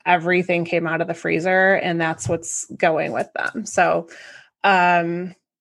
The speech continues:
yeah, I just, I, it, I wanna make it not <laughs> overwhelming to start with.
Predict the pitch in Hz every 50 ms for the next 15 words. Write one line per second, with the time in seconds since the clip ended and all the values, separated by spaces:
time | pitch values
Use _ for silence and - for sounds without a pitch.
0 | _ _ _ _ - 240 226 185 - 202 214 208 233 220 - - - - 214 214
1 | - - 214 214 202 208 - - - 208 208 208 208 208 208 214 208 202 202 196
2 | 175 - - 190 185 175 - 185 180 - - 190 180 170 170 165 170 - - -
3 | - - - - - - 208 - 202 214 190 180 190 180 170 165 - - - -
4 | - 143 147 202 202 190 - 190 196 - - - - - - 117 - -